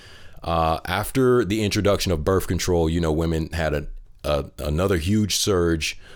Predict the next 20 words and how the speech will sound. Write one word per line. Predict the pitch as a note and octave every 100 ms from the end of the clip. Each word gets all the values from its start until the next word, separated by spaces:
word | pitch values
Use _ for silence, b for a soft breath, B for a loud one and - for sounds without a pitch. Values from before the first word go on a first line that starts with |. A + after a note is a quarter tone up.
| B
of | D2+
rights, | D#2 D#2+ E2 -
and | F2
good | E2 B2
for | A2
them, | G2 E2+ D#2
that's | D#2 -
awesome. | - F2+ - C#2 C2+ -
But | F2+ F2 -
something | - F#2 F2 D#2+
negative | F2 F2+ E2
happened. | E2 D#2+ D2+ D2+ - - B B B B B -
Women | E2 F2+ G#2+ G2+
started | F2 - F#2 F2 D#2+ D2 C#2+ - -
replacing | E2 D#2 - G2+ G#2+ - D#2+ C#2 D2
a | -
man | D#2 E2 F#2+ F#2
in | E2
the | C#2+
house | E2 F#2 D2+ - -